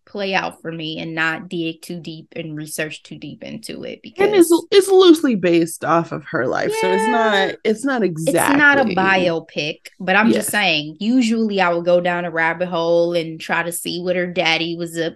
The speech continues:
Speaker 1: to and how many times did he end up going, you know what I'm saying? I'm, I'm not gonna do any
Speaker 2: Yeah.
Speaker 1: of that research this time. I'm just gonna let the story tell me what it's gonna be. And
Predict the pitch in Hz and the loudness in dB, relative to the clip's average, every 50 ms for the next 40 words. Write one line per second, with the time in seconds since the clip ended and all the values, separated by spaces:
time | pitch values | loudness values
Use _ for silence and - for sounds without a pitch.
0 | _ - - 156 156 165 170 175 180 170 160 156 151 156 156 151 156 165 165 165 | _ -10 -10 -8 -6 -6 -6 -4 -4 -4 -6 -6 -8 -6 -4 -4 -4 -4 -4 -6
1 | 170 185 165 170 165 160 160 165 160 175 170 165 170 170 175 165 170 170 170 170 | -4 -2 -2 -2 -2 -4 -6 -8 -6 -4 -4 -4 -4 -4 -6 -6 -2 -2 -2 -2
2 | 165 - - - - - 277 294 294 277 277 277 262 285 262 240 226 226 - - | -2 -4 -14 -14 -6 0 2 2 4 4 2 2 2 2 2 2 2 2 2 0
3 | 185 214 214 202 196 185 175 180 175 175 190 180 175 170 170 170 165 170 160 156 | 0 2 2 0 0 0 -2 -4 -4 -6 -4 -4 -2 0 0 0 0 0 -2 -2
4 | 156 151 156 - - 151 147 - - - - - - - - - - - 147 160 | -2 -6 -8 -8 -10 -10 -10 -12 -16 -18 -18 -18 -18 -14 -12 -12 -10 -8 -8 -8
5 | 175 170 - - 156 156 151 151 151 165 180 190 175 - - _ - - - _ | -8 -8 -8 -8 -8 -8 -8 -4 0 2 4 2 2 0 -6 _ -20 -20 -20 _
6 | - - 196 - - - - 160 170 175 170 165 - 160 160 160 160 170 - - | -10 -8 -6 -6 -6 -6 -6 -4 -2 -2 -2 -2 -4 -6 -8 -8 -10 -12 -12 -8
7 | - 185 165 170 175 175 175 180 180 175 175 170 165 160 165 170 - - - 165 | -4 -2 -2 -2 -2 -4 -6 -6 -6 -6 -4 -4 -4 -4 -4 -8 -12 -10 -12 -10
8 | 160 175 170 165 160 147 143 143 139 143 151 - _ _ _ _ _ _ _ _ | -8 -10 -10 -10 -10 -10 -10 -10 -12 -14 -16 -20 _ _ _ _ _ _ _ _
9 | _ _ - 220 214 220 220 220 214 220 220 220 220 | _ _ -4 -2 0 2 2 2 2 2 2 2 2